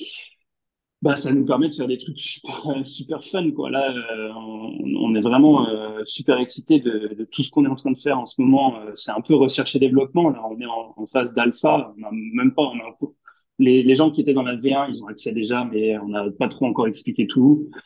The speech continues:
Euh, là, on va vraiment ouvrir, euh, bah, aujourd'hui ou demain, on va ouvrir la, l'accès à la, à, à la V deux et on va expliquer ces, ces fameux moteurs. Mais, euh, c'est, c'est, l'objectif, c'est vraiment de donner des, de donner l'exemple,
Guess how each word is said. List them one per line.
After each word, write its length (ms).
Euh, 160
là, 180
on 80
va 300
vraiment 280
ouvrir, 440
euh, 140
bah, 240
aujourd'hui 420
ou 40
demain, 280
on 100
va 80
ouvrir 380
la, 220
l'accès 320
à 100
la, 440
à, 240
à 40
la 100
V 160
deux 500
et 240
on 120
va 100
expliquer 400
ces, 280
ces 180
fameux 500
moteurs. 480
Mais, 240
euh, 800
c'est, 420
c'est, 800
l'objectif, 520
c'est 140
vraiment 220
de 80
donner 260
des, 640
de 160
donner 260
l'exemple, 420